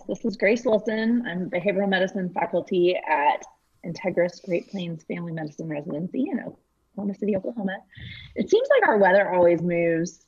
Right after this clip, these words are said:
you know, west to east. And so, um, I, I'm sure that this cold blast that I'm getting today is headed in your direction, Naftali. Um, we do have cold weather today, and my favorite way to warm up is a cozy warm cardigan.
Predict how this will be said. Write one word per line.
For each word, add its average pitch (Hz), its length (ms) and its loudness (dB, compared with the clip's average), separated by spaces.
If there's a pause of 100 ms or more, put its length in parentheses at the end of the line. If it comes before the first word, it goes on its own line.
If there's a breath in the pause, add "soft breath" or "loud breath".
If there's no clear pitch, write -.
you 185 180 -4
know, 143 80 -2
west 143 520 0
to - 100 -2
east. 147 600 -6 (320 loud breath)
And 156 180 -2
so, 156 540 4 (100)
um, 165 640 -6 (140)
I, - 240 -2
I'm 180 160 0
sure 190 260 0
that 165 280 2 (120)
this 156 160 -2 (240)
cold 147 340 -2
blast 139 380 -2 (100)
that 151 120 6
I'm 151 240 2
getting 139 260 -2
today 135 400 0
is 139 100 -8
headed - 320 -2
in 135 140 -2
your 135 160 -4 (320)
direction, 139 680 -6
Naftali. 147 500 -2 (380 loud breath)
Um, 147 500 -6
we 196 220 4
do 175 180 6
have 143 260 2
cold 156 160 -2
weather 139 220 2
today, - 520 0
and 156 120 -4
my 254 400 2
favorite 196 340 2
way 151 220 4
to - 140 -4
warm 147 260 -8
up 143 220 -2 (100)
is 156 240 2
a - 100 -12
cozy 156 260 2
warm 220 380 -2
cardigan. - 600 -8